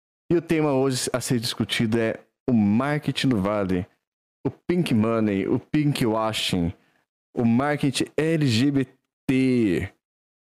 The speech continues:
Como é que, como, como, como que tá? Como, como estão as empresas lidando com o movimento? Como estão as redes sociais lidando com o movimento? E como tá sendo tratado isso hoje em dia?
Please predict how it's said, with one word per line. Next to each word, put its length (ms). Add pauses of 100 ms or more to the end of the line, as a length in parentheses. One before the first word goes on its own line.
(540)
Como 160
é 40
que, 180
como, 320
como, 380
como 240
que 140
tá? 440 (720)
Como, 300
como 140
estão 300
as 180
empresas 600
lidando 480
com 80
o 40
movimento? 640 (840)
Como 200
estão 300
as 140
redes 220
sociais 560
lidando 260
com 100
o 40
movimento? 640 (520)
E 380 (1040)
como 220
tá 100
sendo 240
tratado 560
isso 400
hoje 220
em 100
dia? 360